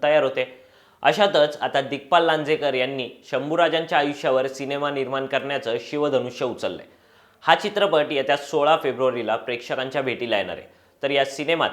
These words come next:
छत्रपती संभाजी महाराज यांची भूमिका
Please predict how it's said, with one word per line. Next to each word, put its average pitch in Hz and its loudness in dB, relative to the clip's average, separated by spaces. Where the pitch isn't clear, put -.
छत्रपती 151 0
संभाजी 135 2
महाराज 131 0
यांची 135 -12
भूमिका 120 -2